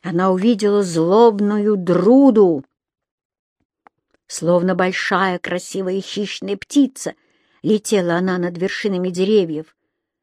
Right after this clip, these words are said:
на фоне чёрных туч и постепенно спускалась всё ниже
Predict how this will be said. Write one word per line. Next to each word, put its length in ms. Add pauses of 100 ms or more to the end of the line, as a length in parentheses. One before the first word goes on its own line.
(120)
на 80
фоне 380
чёрных 520
туч 460 (560)
и 80
постепенно 640
спускалась 680
всё 180
ниже 520